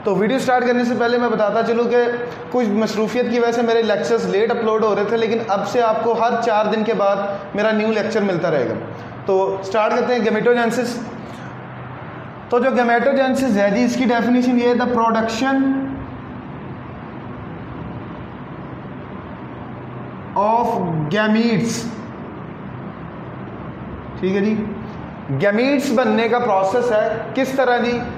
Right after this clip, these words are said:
اور یہ گیمیٹس کون ہوں گے؟ اگر ہم میل کی بات کر رہے ہیں تو it is called sperm،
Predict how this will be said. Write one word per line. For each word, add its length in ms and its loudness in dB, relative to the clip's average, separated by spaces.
اور 160 2
یہ 140 2
گیمیٹس 380 4
کون 120 4
ہوں 320 2
گے؟ 80 4
اگر 280 2
ہم 220 4
میل 280 4
کی 100 4
بات 300 2
کر 60 2
رہے 180 2
ہیں 180 0
تو 80 2
it 60 4
is 80 4
called 480 2
sperm، 720 2